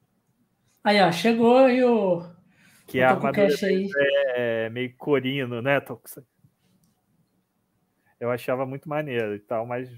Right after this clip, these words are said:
Speaker 2: é, mas o que que eu tava falando?
Speaker 1: Eu achei,
Speaker 2: É,
Speaker 1: eu achei, você falou sobre o
Speaker 2: é,
Speaker 1: Super
Speaker 2: é,
Speaker 1: Sentai.
Speaker 2: eram separadas. Então, o Car Ranger, que ela,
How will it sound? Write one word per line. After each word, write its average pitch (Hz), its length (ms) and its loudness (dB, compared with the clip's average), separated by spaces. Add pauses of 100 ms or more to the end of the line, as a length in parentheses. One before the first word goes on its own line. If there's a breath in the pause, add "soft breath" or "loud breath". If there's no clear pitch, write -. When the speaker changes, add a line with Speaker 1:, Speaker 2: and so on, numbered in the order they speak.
(440)
Speaker 2:
é, 104 460 -16 (320)
mas 127 180 -8
o - 60 -20
que - 100 -20
que - 100 -6
eu 147 40 2
tava 131 200 -2
falando? 120 400 -6
Speaker 1:
Eu 208 80 4
achei, 233 260 4
Speaker 2:
É, - 60 2
Speaker 1:
eu 214 80 4
achei, 220 260 0 (300)
você - 600 -12
falou 180 200 -2
sobre 190 460 -2
o 185 380 0
Speaker 2:
é, 170 40 -4
Speaker 1:
Super 185 200 2
Speaker 2:
é, 180 40 4
Speaker 1:
Sentai. 190 420 4
Speaker 2:
eram 160 220 2
separadas. 131 760 0 (640 loud breath)
Então, 185 680 0
o 135 720 -6
Car 151 180 6
Ranger, 147 500 -2
que - 80 -6
ela, 117 200 -2